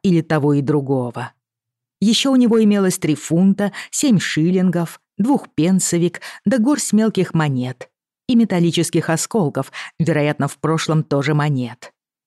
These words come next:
Деньгами Уильям разжился в придорожной таверне,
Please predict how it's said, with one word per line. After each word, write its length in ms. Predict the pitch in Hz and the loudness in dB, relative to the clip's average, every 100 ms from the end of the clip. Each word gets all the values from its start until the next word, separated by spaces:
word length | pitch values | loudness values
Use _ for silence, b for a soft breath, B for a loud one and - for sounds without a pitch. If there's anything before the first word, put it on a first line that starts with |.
| _ _ - | _ _ -4
Деньгами 520 | 160 175 208 175 139 | 0 2 2 0 0
Уильям 420 | 135 156 147 143 B B | 2 2 2 0 B B
разжился 560 | 175 175 127 160 151 180 | -4 -2 0 -2 0 -4
в 80 | - | -2
придорожной 560 | 156 156 151 147 160 | 0 0 0 0 -2
таверне, 640 | 156 160 160 165 135 131 | -2 -2 0 0 -2 -4